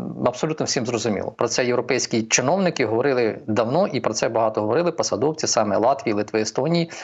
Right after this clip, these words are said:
неодноразово навіть Фінляндії. Але Фінляндія змінила думку. Лондон не став каталізатором процесів в Європі. Ще раз наголошу.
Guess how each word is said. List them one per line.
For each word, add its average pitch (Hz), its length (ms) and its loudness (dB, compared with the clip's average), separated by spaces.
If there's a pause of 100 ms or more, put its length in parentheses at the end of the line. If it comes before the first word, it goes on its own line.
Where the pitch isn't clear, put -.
(160)
неодноразово 131 500 2
навіть 123 260 2
Фінляндії. 95 480 0
Але 120 140 4
Фінляндія 120 420 0
змінила 98 340 0
думку. - 300 -10 (540)
Лондон 208 460 2
не 185 100 4
став - 600 2
каталізатором 139 720 0
процесів 131 500 0
в 123 40 -4
Європі. - 420 -2
Ще - 200 2
раз 147 160 -2
наголошу. 123 420 -2